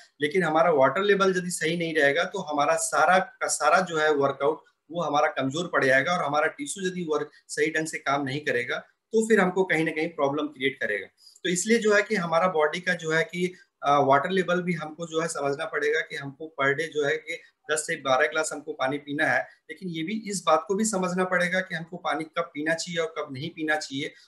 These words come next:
तो हम थोड़ा शॉर्ट में भी उसको भी हम थोड़ा डिस्कशन कर देंगे कि पानी जो पीना है वो आपको जो है कि सोने के, जब सो के सुबह में उठेंगे तो सबसे आपको ज्यादा इंपॉर्टेंस है पानी पीने का।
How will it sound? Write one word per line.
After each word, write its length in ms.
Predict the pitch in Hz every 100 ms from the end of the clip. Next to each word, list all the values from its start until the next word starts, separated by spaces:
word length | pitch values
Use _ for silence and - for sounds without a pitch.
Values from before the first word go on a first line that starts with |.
| _
तो 80 | 185
हम 140 | 190
थोड़ा 220 | 185 180 196
शॉर्ट 280 | 175 170 180
में 80 | 190
भी 60 | 190
उसको 260 | - 190
भी 160 | 180 180
हम 80 | 170
थोड़ा 200 | - 165
डिस्कशन 400 | 147 156 156 170
कर 200 | 156 151
देंगे 300 | 147 131 175 - - _
कि 60 | 208
पानी 420 | - 143 160 220
जो 120 | 220
पीना 360 | 214 160 165 202
है 360 | 160 180 - _ _ 160
वो 160 | 190
आपको 480 | 208 143 160 - 190
जो 140 | 180
है 100 | 180
कि 140 | 185 196
सोने 480 | - 151 170 185 196
के, 340 | - 190 202 202 _ _ -
जब 60 | -
सो 300 | - 180 190
के 120 | 202
सुबह 300 | 190 170 175
में 80 | 160
उठेंगे 400 | 156 165 170 190
तो 120 | 180
सबसे 400 | - - - 180
आपको 380 | - 143 - 151
ज्यादा 300 | 131 151 196
इंपॉर्टेंस 600 | 185 156 156 151 151 151
है 60 | 156
पानी 280 | 127 131
पीने 240 | 123 113 98
का। 160 | 98